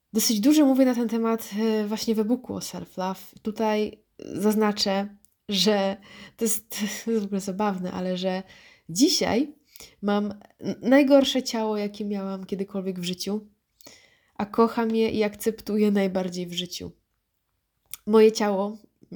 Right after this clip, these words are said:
po dwudziestce, no, było niemal idealne, oczywiście według tych przyjętych takich ogólnie standardów, ale ja go nienawidziłam. No, traktowałam je przemocowo, ćwiczyłam w sposób bardzo ostry,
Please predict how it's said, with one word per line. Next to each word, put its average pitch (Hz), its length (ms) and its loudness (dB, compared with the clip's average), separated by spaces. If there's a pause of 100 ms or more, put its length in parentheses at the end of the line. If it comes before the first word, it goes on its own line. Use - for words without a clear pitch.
(120)
po 214 100 -4
dwudziestce, 196 720 -6 (360)
no, 254 80 0
było 269 200 6
niemal 254 300 0
idealne, 190 480 -2
oczywiście 190 340 -8
według 196 200 -6
tych 202 160 -8
przyjętych 190 460 -6
takich - 300 -12
ogólnie 180 340 -4
standardów, 180 680 -6 (480)
ale 214 140 4
ja 214 120 4
go 214 80 2
nienawidziłam. 208 720 -2 (280)
No, 208 340 -4 (540)
traktowałam 208 600 0
je 196 100 -2
przemocowo, 196 920 -4
ćwiczyłam 202 600 -4
w - 40 -4
sposób 196 680 -6 (1700)
bardzo 208 520 2
ostry, 254 680 2